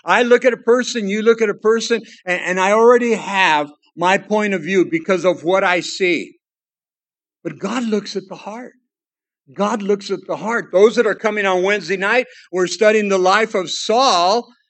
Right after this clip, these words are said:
the first king of Israel, and everybody looked at him in his height. The Bible says that he was shoulder and head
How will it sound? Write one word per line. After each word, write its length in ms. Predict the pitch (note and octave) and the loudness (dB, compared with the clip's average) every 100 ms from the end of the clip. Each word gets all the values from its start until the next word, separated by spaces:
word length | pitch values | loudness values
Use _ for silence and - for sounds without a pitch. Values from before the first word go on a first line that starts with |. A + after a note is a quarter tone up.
| _ - | _ -6
the 100 | F#3+ | -2
first 380 | A3+ A#3+ A#3 | 0 0 0
king 180 | B3 A3+ | 0 0
of 140 | G#3 G#3 | 0 2
Israel, 720 | C4+ G3+ F3+ D3 C3+ E3+ C4 - _ _ _ - _ _ | 2 2 0 2 0 -2 -4 -12 _ _ _ -20 _ _
and 360 | F#3 G3+ G#3+ | 0 0 -2
everybody 680 | G3 B3+ C4+ A#3 A3 A3 A3 | 0 0 0 -2 0 2 0
looked 560 | F#3+ F3 F3 C4 - C4+ | 0 -2 2 2 2 -2
at 140 | G#3 | -2
him 360 | F3 G3 G3 G3 | -2 -6 -8 -10
in 180 | G3+ G#3 | -6 -2
his 160 | G#3+ | -4
height. 320 | - B3+ D4+ - _ _ _ _ _ _ _ | -4 -6 -8 -12 _ _ _ _ _ _ _
The 60 | D#3+ | 0
Bible 340 | G#3 D#4 E4 | 2 2 -2
says 300 | A#3+ A#3 A#3+ | -2 2 2
that 140 | G3 F#3 | 2 -2
he 160 | A3+ | -4
was 180 | G#3 G3+ | -2 -2
shoulder 640 | - G#3+ A3 C#4 D4+ E4+ - _ _ | -2 2 4 2 -2 -10 -14 _ _
and 220 | F3+ F#3+ | -4 -2
head 460 | F#3 F#3 B3+ E3 | -2 0 2 2